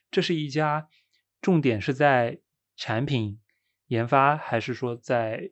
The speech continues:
销售的一家公司，对吧？它百分之八十八的收入都是给了渠道、网红和它的销售员工。啊，当然从线上来看，它的这些投放是很显著啊，一片火热。但是我了解到它也有开线下店，对吧？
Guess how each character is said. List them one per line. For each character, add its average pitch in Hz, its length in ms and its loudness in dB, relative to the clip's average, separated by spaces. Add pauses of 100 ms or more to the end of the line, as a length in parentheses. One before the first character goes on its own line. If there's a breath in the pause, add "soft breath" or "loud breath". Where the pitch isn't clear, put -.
销 139 220 -6
售 135 260 0
的 - 160 -6
一 131 80 -8
家 107 180 -8
公 101 220 -10
司， 151 300 -14 (160)
对 - 100 -6
吧？ 120 160 -12
它 - 80 -4
百 113 140 -2
分 110 100 -8
之 120 80 -10
八 139 220 0
十 135 80 2
八 143 160 2
的 143 100 2
收 123 160 -2
入 117 160 -4
都 123 100 -6
是 117 300 -6 (260)
给 110 160 -2
了 104 260 -4 (280)
渠 - 260 -2
道、 127 380 6 (140)
网 107 200 0
红 113 300 -6
和 127 100 -6
它 131 140 -6
的 127 80 -4
销 139 160 -4
售 135 160 -2
员 107 160 -6
工。 139 260 -2 (800)
啊， 110 200 -4 (120)
当 175 140 2
然 202 80 2
从 160 180 0
线 185 200 2
上 190 160 4
来 113 120 0
看， 117 320 -2
它 143 140 -4
的 139 140 0
这 127 100 -4
些 143 160 -2
投 123 240 -4
放 139 260 2
是 - 160 -8
很 127 220 -6
显 107 220 -8
著 113 160 -8
啊， - 140 -4 (360 soft breath)
一 127 100 -4
片 139 200 -2
火 107 200 -8
热。 117 320 -6
但 - 140 2
是 170 220 2
我 143 180 2
了 123 100 4
解 151 140 4
到 139 160 4
它 165 140 -2
也 143 140 2
有 110 100 -4
开 131 180 -2
线 151 160 -2
下 139 160 2
店， 147 340 2
对 120 80 -6
吧？ 120 160 -10